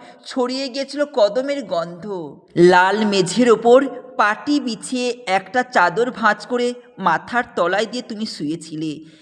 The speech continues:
জানলা দিয়ে রাস্তায় হলুদ আলো ঢুকে ঘরের অন্ধকারকে আলোতে করে ছুঁয়ে দিয়ে আরও মায়াবী করে তুলেছে।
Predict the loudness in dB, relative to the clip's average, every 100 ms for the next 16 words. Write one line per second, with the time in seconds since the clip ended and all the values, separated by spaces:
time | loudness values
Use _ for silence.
0 | -18 0 2 2 2 0 0 2 2 0
1 | -2 -4 -2 -4 -4 -6 0 2 0 -4
2 | -6 -8 -4 -2 -2 -4 -6 -6 -6 -6
3 | -6 -6 -14 -16 _ _ _ 2 2 2
4 | -4 -4 -2 -2 -4 -6 -6 -4 -4 -4
5 | 2 4 4 4 2 2 2 0 -4 -4
6 | -4 -4 -8 -8 -8 -10 -10